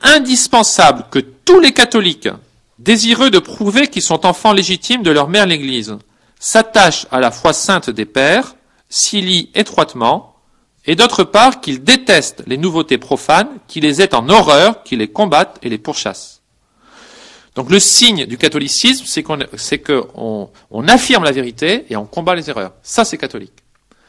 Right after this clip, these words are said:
Mais si un pape qui ne combat plus les erreurs, alors on se dit, il fait amour, amour avec tout le monde, on se dit, oula, il y a quelque chose qui cloche. Ça, c'est pas dans la ligne de la religion catholique.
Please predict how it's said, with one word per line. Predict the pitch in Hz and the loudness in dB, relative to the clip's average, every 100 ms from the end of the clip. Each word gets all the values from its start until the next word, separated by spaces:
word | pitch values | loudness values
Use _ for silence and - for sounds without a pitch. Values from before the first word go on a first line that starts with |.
| _ _ _ | _ _ _
Mais | 107 | -6
si | - - 190 | -4 -2 -2
un | - 160 | 0 0
pape | 190 175 | 0 -2
qui | 135 | -8
ne | |
combat | - 147 143 | -12 -2 -2
plus | - | -2
les | 135 104 | -8 -6
erreurs, | 113 214 277 - | -4 -4 -4 -8
alors | 95 98 | -12 -12
on | 95 | -14
se | 95 | -16
dit, | 131 113 95 | -12 -10 -10
il | - 107 | -14 -12
fait | - | -6
amour, | 127 139 123 | -6 -6 -8
amour | 131 139 107 | -8 -10 -10
avec | 95 | -12
tout | - | -14
le | 123 | -12
monde, | 226 226 | -12 -12
on | |
se | 95 | -18
dit, | 117 | -20
oula, | 90 104 92 | -14 -14 -14
il | 101 | -18
y | |
a | |
quelque | - 87 | -20 -20
chose | 117 | -18
qui | - | -18
cloche. | - 247 - _ | -14 -14 -16 _
Ça, | - - 240 | -16 -4 -4
c'est | - | -4
pas | - | -8
dans | 120 | -10
la | 104 | -12
ligne | 156 180 | -14 -14
de | |
la | 104 | -14
religion | 101 92 143 | -14 -16 -18
catholique. | 123 131 110 | -18 -18 -20